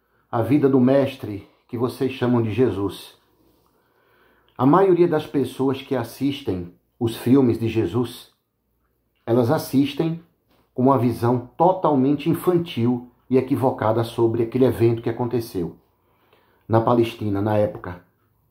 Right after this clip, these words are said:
totalmente deturpado. E esse vídeo tem por objetivo abrir a cabeça das pessoas e despertar essa visão mais real. A maioria das pessoas vê Jesus hoje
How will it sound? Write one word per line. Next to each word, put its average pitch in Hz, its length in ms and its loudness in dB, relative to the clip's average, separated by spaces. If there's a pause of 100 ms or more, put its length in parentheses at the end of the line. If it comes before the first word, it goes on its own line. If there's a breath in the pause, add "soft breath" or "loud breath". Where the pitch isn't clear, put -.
totalmente 131 520 0
deturpado. 92 840 -4 (680)
E 131 100 4
esse 170 220 4
vídeo 117 420 -4
tem 143 140 -2
por 139 160 -2
objetivo 117 800 -2 (260 soft breath)
abrir 131 300 2
a - 40 -2
cabeça 131 400 2
das 113 160 -2
pessoas 117 460 -2
e 123 60 -4
despertar 120 560 -4
essa 117 200 -2
visão 107 460 -4 (340 soft breath)
mais 117 240 0
real. 92 580 -2 (1400)
A 131 80 2
maioria 190 380 6
das - 160 0
pessoas 120 560 0
vê 120 240 0
Jesus 117 480 0
hoje 104 420 0